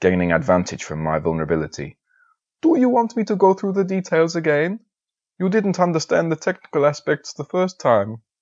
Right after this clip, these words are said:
Now patronizing, but not too obvious. He's good. Can't decide whether to have him sacked or promoted. "Normally your insulting behavior would make me stronger,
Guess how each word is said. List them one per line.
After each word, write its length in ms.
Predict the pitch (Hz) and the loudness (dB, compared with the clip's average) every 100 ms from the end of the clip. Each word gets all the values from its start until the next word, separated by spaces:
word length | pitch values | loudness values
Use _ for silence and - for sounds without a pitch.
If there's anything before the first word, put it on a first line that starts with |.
| _ - | _ -2
Now 240 | 90 85 | 0 0
patronizing, 880 | - - - - 80 80 78 69 - _ _ _ | -2 -6 -6 -6 -4 -4 -6 -8 -12 _ _ _
but 120 | 101 92 | -4 -2
not 180 | 92 | -2
too 200 | - 80 | -2 0
obvious. 560 | 76 - - - - - _ - | 0 0 -6 -6 -8 -12 _ -8
He's 180 | 104 - | -6 0
good. 380 | 95 82 80 - _ - - _ _ - | 2 2 -2 -10 _ -20 -20 _ _ -12
Can't 220 | 120 117 | -6 -4
decide 400 | 92 - 98 85 | -4 -2 -2 0
whether 200 | 92 92 | 0 -2
to 120 | - | -2
have 180 | 98 92 | -4 -8
him 120 | 85 | -6
sacked 420 | 78 - 120 - 90 | -4 -4 -4 -4 -4
or 100 | 78 | -4
promoted. 680 | 76 82 90 - 78 - _ _ _ _ _ _ _ _ _ - | -4 -2 -2 -2 -8 -8 _ _ _ _ _ _ _ _ _ -2
"Normally 360 | 127 135 95 90 | 4 4 4 4
your 200 | 87 92 | 4 4
insulting 460 | 90 120 110 85 | 2 0 0 -2
behavior 380 | 82 95 82 85 | -4 -4 -4 -4
would 140 | 85 | -4
make 200 | 98 92 | -4 -8
me 100 | 90 | -8
stronger, 540 | 85 - 110 87 73 | -10 -2 0 0 -4